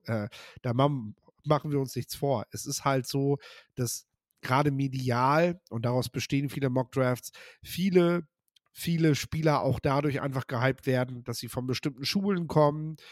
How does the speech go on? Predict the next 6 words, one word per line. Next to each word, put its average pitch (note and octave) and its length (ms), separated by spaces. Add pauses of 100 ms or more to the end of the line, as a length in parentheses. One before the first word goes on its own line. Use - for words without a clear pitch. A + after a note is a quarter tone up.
(260)
dass B2 140
sie C#3+ 220
vielleicht C3+ 400
eine C3+ 100
gewisse C3+ 360
Sack-Statistik D3+ 920